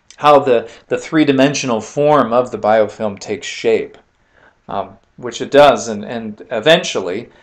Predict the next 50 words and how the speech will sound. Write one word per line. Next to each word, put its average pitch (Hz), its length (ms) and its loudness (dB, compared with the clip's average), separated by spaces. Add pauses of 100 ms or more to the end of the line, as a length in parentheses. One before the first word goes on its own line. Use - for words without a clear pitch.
(220)
uh, 113 300 -8
the, 110 420 -6
the 107 180 -10
biofilm 127 600 2
becomes 139 400 -6
a, 135 140 0
a 135 100 -4
community 147 640 -2
of 101 120 -4
bacteria, 131 600 2
and, 107 80 -4
uh, 117 120 -4 (280)
eventually 165 420 2
it 147 60 0
gets 151 180 -2
to 147 100 -4
the 135 80 -2
point 156 260 -2
where 147 120 6
it 135 100 0
can't 143 200 -4
support 135 680 -2
that, 123 320 0
the, 123 320 2 (200)
that 131 180 -6
many 135 160 -4
members 123 560 0
of 110 80 -6
the 110 80 -4
community, 107 520 -4
and 185 120 -2
so 135 380 4 (240)
some 143 240 -6
bacteria 160 560 4
leave, 185 320 2
as 113 100 -10
you 131 60 -8
can 131 120 -6
see 147 180 -6
in 151 80 -4
that 143 180 0
picture 208 260 -2
there. 104 160 2
After 113 220 0
number 135 240 0
five, 202 540 2 (640)
they 131 160 0
take 131 240 -2
a 113 60 -6
trip, 123 460 -2